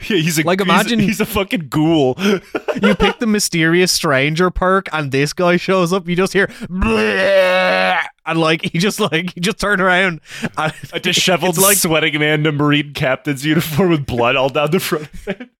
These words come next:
Speaker 2: He's really hard to hit with vats because his hitbox is so small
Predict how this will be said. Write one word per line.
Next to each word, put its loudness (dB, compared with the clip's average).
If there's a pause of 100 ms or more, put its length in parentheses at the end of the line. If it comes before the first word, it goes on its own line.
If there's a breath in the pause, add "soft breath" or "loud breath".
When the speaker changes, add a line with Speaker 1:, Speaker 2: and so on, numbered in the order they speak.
(260 soft breath)
Speaker 2:
He's 0
really 2
hard 0
to -2
hit 0
with 0
vats 0
because -2
his 0
hitbox 0
is 0
so 2
small 2